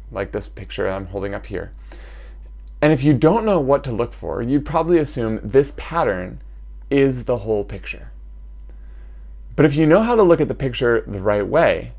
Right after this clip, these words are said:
usually you have to sort of cross your eyes and try to look through it a little bit, a different three D picture appears to you. So in this picture,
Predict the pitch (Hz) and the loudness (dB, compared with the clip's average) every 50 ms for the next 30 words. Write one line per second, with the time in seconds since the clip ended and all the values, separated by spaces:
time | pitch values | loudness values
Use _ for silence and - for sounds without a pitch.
0 | - - - - - - - - - 120 127 131 127 139 135 123 117 117 113 - | -16 -16 -16 -16 -16 -16 -16 -8 0 2 2 2 4 4 2 2 2 0 -2 -6
1 | 113 - 117 104 98 87 - - - - 101 95 98 - - - - - 127 123 | -6 -2 0 0 0 0 -4 -12 -6 -4 -2 -2 -2 -6 -10 -8 -2 0 2 4
2 | 123 123 123 113 104 101 92 - 98 95 92 92 90 92 - - - - - 151 | 6 4 4 2 0 -4 -4 -2 -2 -2 -2 -2 -6 -6 -10 -12 -16 -4 0 2
3 | 156 147 135 123 - 123 123 120 120 123 110 98 113 107 - - - - - - | 4 6 4 4 4 2 4 4 4 4 4 4 2 0 0 -4 -14 -16 -16 -16
4 | - - - - - - 123 120 208 - - 170 175 175 - 185 170 165 - - | -16 -16 -16 -10 -2 0 0 0 0 4 6 6 6 6 4 2 2 2 0 -4
5 | - - - - - 139 139 147 156 165 160 135 123 139 151 147 139 147 123 110 | -14 -16 -16 -14 -10 -4 0 2 2 2 2 2 2 2 2 2 2 0 -2 -6
6 | 98 - - 95 90 90 95 - - - - - - - - - - - - - | -6 -4 -2 -2 -2 -2 -6 -10 -14 -16 -18 -18 -18 -10 -8 -8 -8 -8 -6 -2
7 | 135 131 123 - - - - - - - - - - - - - - - - - | 0 0 0 0 -4 -10 -14 -16 -14 -16 -16 -16 -18 -18 -18 -18 -18 -18 -18 -18
8 | - - - - - - - - 160 139 131 127 123 120 143 208 214 - - - | -18 -18 -18 -18 -18 -14 4 6 6 8 8 6 4 8 10 10 10 10 6 -2
9 | 107 101 - - 92 87 104 131 - | -4 -4 -2 -2 -2 -2 -2 -6 -10